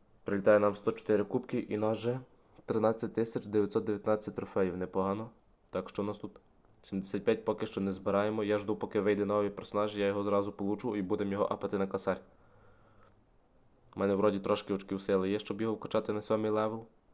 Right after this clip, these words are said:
Будемо його апати. Зараз я беру наступного персонажа, ідемо його апати, погнали. Взяв я Едгара і залітає нам на ньому тридцять перший ранг. Тоже апаємо тридцять п'ятий. Ідемо далі. Залітає тридцять другий ранг.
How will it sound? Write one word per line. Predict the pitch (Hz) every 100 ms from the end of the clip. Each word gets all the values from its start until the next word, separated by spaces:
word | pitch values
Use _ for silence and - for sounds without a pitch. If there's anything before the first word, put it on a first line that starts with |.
| -
Будемо | 98 101 98
його | 101 101 98 -
апати. | 98 - 92 92 - _ _ - - - _ _
Зараз | 95 107 104 104
я |
беру | - 110
наступного | 107 98 98 110 101
персонажа, | 101 98 110 110
ідемо | 104 98 95
його | 101 101
апати, | 95 95 90
погнали. | 92 95 101 98 87 - - _ _ _
Взяв | - 107 127 120
я | 117 117
Едгара | 127 131 139 143 -
і | - 117 110
залітає | 104 107 117 117
нам | 113
на | 113
ньому | 110 113 113 - -
тридцять | 110 107 -
перший | 113 110 113
ранг. | 101 92 - - - - _ - -
Тоже | 117 117 113
апаємо | 107 - 107
тридцять | 101 104 - -
п'ятий. | 98 95 82 80 - - - -
Ідемо | 95 98 104 104 -
далі. | 95 95 92 90 - - - - - - - -
Залітає | 95 90 92 95 98 101 98
тридцять | 98 107 - 95
другий | 104 101
ранг. | 101 113 120 -